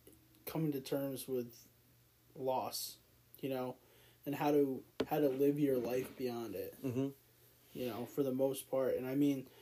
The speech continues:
Speaker 1: I think there's a lot of good parts in it, especially, like, you know, the part where he's, like, putting out, you know, the elements of, like, the maze and
Speaker 2: Mm-hmm.
Speaker 1: how to go through it.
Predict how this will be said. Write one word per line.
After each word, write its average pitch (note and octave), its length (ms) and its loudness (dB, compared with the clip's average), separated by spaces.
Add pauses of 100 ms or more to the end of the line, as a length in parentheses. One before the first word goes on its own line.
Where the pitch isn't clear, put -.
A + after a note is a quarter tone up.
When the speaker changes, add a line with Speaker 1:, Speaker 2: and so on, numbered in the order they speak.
(300)
Speaker 1:
I E3+ 140 8
think E3+ 280 6
there's D#3 200 10
a C#3 40 8
lot C#3+ 220 8
of D3 120 8
good C#3 220 6
parts C3+ 340 0
in D#3+ 100 4
it, F3+ 300 4
especially, D3+ 580 4
like, B2 300 6 (960)
you C#3+ 160 2
know, C3 120 2
the B2+ 80 -2
part C#3+ 320 4
where C#3 160 4
he's, C3+ 300 0
like, A#2+ 220 4 (840)
putting D3 340 6
out, C3+ 240 -2 (380)
you C#3 160 -2
know, A#2+ 140 -2
the B2+ 220 -6
elements C3 580 0
of, A#2+ 180 -2
like, A2+ 200 -4
the A#2+ 100 -2
maze A#2+ 600 -2
and A2 220 -12 (360)
Speaker 2:
Mm-hmm. A2 340 0 (160)
Speaker 1:
how C#3+ 120 0
to C3+ 100 -2
go C3 160 4
through C#3 360 4
it. B2 240 4